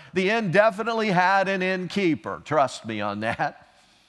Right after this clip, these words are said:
And apparently he was pretty insensitive to Joseph and Mary and didn't really care much about this baby about to be born.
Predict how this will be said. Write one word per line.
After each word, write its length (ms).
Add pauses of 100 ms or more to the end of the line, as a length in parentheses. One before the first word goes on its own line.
(320)
And 80
apparently 480
he 60
was 160
pretty 300
insensitive 840
to 140
Joseph 580
and 160
Mary 540
and 180 (2000)
didn't 140
really 140
care 260
much 400
about 340
this 180
baby 580
about 520
to 100
be 140
born. 560